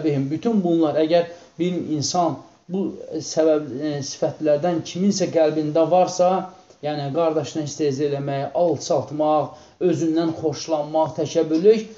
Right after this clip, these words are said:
bu insan artıq bilsin ki, bunda, bu qəlb xəstəliyində nə var? Pay var və bunu hökmən ilac eləsin. Və həmçində İbn Qeym Rəhməhullah buyurur ki, yeddinci, e, qəlb xəstəliyi, e, kin,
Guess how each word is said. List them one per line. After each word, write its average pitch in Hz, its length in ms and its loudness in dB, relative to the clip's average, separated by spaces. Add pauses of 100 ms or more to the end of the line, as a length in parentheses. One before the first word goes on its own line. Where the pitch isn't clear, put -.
(220)
bu 190 120 2
insan 170 320 0
artıq 160 360 -2
bilsin 160 260 2
ki, 180 200 2
bunda, 180 540 4 (220)
bu 151 120 -4
qəlb 196 320 4
xəstəliyində 165 560 2
nə 165 180 2
var? 185 340 4 (540)
Pay 170 280 4 (140)
var 135 240 4
və 135 140 2
bunu 165 180 2
hökmən 180 520 0 (320)
ilac 151 340 4
eləsin. 120 380 -2 (760)
Və 160 120 4
həmçində 220 640 6
İbn 190 240 2
Qeym 214 200 6
Rəhməhullah 175 340 2
buyurur 180 260 2
ki, 214 140 8 (360)
yeddinci, 196 500 2 (160)
e, 160 160 2 (520)
qəlb 196 240 4
xəstəliyi, 180 540 4 (580)
e, 147 140 -2 (1500)
kin, 214 300 0